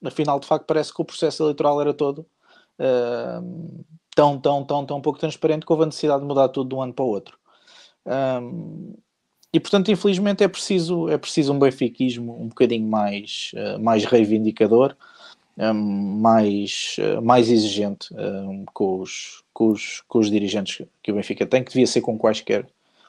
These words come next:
com quaisquer dirigentes. Infelizmente estes obrigam-nos a, a ser, a ser ainda mais e, e a lutar contra esta, esta vontade que às vezes existe de nos afastarmos um bocadinho disto.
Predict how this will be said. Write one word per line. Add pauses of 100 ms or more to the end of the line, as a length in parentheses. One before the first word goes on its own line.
com
quaisquer
dirigentes.
Infelizmente
estes
obrigam-nos
a, (500)
a
ser, (400)
a
ser
ainda
mais
e, (560)
e
a
lutar
contra
esta, (400)
esta
vontade
que
às
vezes
existe
de
nos
afastarmos
um
bocadinho
disto.